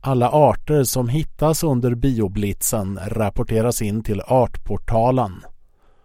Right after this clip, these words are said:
Under dagen finns programpunkter för både barn och vuxna. Aktiviteter som grodspaning, fladdermusguidning och småkrypshovning erbjuds under dagen. Det finns även programpunkter på engelska.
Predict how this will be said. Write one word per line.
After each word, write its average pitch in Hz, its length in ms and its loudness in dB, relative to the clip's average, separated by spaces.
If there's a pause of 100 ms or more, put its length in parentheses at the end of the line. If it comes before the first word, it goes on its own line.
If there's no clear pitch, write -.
(160)
Under 123 240 0
dagen 120 520 4
finns 117 260 -2
programpunkter 120 960 0
för 113 140 -4
både 107 240 0
barn 113 380 4
och 131 100 2
vuxna. 113 500 -2 (560)
Aktiviteter 151 800 0
som 101 320 -2
grodspaning, 117 1200 0
fladdermusguidning 107 1800 0 (240)
och 147 180 -2
småkrypshovning 123 1700 -2
erbjuds 113 600 -2
under 139 200 0
dagen. 95 580 0 (680)
Det 113 100 -6
finns 113 260 -2
även 104 320 0
programpunkter 120 880 0
på 143 260 2
engelska. 104 760 -4